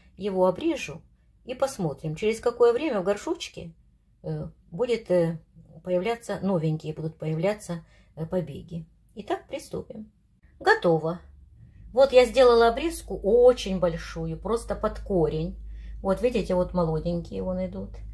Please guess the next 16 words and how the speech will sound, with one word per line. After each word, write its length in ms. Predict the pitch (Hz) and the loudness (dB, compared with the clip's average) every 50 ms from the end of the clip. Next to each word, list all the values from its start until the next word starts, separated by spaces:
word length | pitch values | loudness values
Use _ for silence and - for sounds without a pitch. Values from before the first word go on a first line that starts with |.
| - - - - - - - - - | -14 -16 -18 -20 -20 -20 -20 -12 -2
И 100 | 494 349 | 0 0
мы 100 | 302 320 | 2 2
теперь 280 | 339 - - 269 254 | -2 -2 -2 0 2
понаблюдаем, 680 | 254 226 208 202 170 185 190 170 - 143 135 135 143 160 | 2 2 2 2 0 0 -2 -2 -2 -2 -4 -4 -6 -8
через 240 | - 196 208 208 214 | -4 -4 -4 -2 0
какое 320 | - 220 214 - 202 190 | 0 0 2 2 2 2
время 480 | 180 190 226 294 359 320 208 160 160 - - - - - | 4 4 2 2 2 2 0 0 -2 -4 -10 -16 -8 -4
у 40 | 170 | -2
нас 220 | 180 185 170 - | 0 0 -2 -2
появятся 720 | - 165 165 165 196 269 339 320 220 165 - - 165 165 165 - - - | -4 -2 0 2 2 2 2 2 0 -2 -4 -6 -6 -8 -8 -10 -10 -4
молоденькие 640 | 175 180 165 170 190 180 208 202 190 - 208 196 | -2 0 0 0 -2 -2 -4 -6 -6 -6 -6 -6
росточки. 680 | 196 190 - - - 143 135 - - - - - 160 - - - - - | -6 -6 -8 -12 -12 -14 -14 -14 -16 -16 -16 -16 -16 -16 -18 -18 -10 -8
Потому 280 | 190 190 - 240 254 254 | -2 0 2 2 2 2
что 140 | 254 - 240 | 4 4 6
я 200 | 233 247 233 233 | 8 6 6 4
впервые, 840 | - - - 247 233 220 214 247 302 359 330 208 175 165 165 | 2 2 4 4 4 4 2 2 2 2 4 4 2 2 0